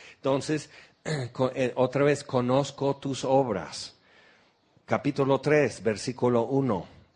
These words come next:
al ángel de la iglesia en Sardis, el que tiene los siete espíritus de Dios y las siete estrellas, dice esto, "Yo conozco tus obras,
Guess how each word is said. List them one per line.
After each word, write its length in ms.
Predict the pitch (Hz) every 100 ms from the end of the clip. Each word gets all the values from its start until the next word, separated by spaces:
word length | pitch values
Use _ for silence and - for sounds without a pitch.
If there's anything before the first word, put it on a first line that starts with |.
| _
al 180 | 95 110
ángel 320 | 120 117 135
de 120 | 123
la 140 | 120 120
iglesia 540 | 117 135 131 123 107
en 160 | 120 117
Sardis, 760 | - 135 131 113 90 - - _ _ _ - - -
el 140 | 120
que 120 | -
tiene 300 | 131 143 151
los 180 | 143 135
siete 320 | - 147 151
espíritus 560 | 147 - 156 156 151 139
de 120 | 143
Dios 280 | 135 151 143
y 60 | 131
las 200 | 117 113
siete 280 | 127 131 135
estrellas, 540 | 127 - 139 131 113
dice 300 | 120 123 127
esto, 260 | 131 139 135
"Yo 300 | 113 131 -
conozco 640 | 117 107 123 127 - 131
tus 280 | 131 135 -
obras, 520 | 135 139 123 92 -